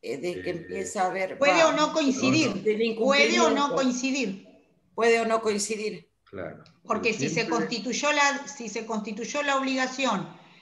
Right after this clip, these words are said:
Speaker 3: en el mismo momento en que se constituye la garantía, por ejemplo, una hipoteca, muchas veces se hace la compra-venta del inmueble y en simultáneo con la hipoteca,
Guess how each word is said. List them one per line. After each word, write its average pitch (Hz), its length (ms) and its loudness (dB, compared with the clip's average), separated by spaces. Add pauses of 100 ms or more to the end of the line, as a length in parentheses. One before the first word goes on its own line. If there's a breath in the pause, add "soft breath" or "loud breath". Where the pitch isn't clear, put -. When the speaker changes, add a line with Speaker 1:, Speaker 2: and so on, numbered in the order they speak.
(160 loud breath)
Speaker 3:
en 190 220 0
el 208 120 0
mismo 277 300 2
momento 233 680 -2
en 196 240 -2
que 185 640 -4
se 190 220 -10
constituye 196 560 -8
la 226 120 0
garantía, 240 920 -2
por 160 160 -10
ejemplo, 190 360 -6
una 185 140 -8
hipoteca, 233 1000 -4 (140)
muchas 214 340 -4
veces 233 280 -4
se 226 80 -4
hace 196 200 -6
la 190 200 -8
compra-venta 240 640 -4
del 247 160 -6
inmueble 269 760 -2 (180)
y 190 120 -2
en 185 80 0
simultáneo 208 680 -2
con 226 140 -4
la 185 80 -2
hipoteca, 214 800 -4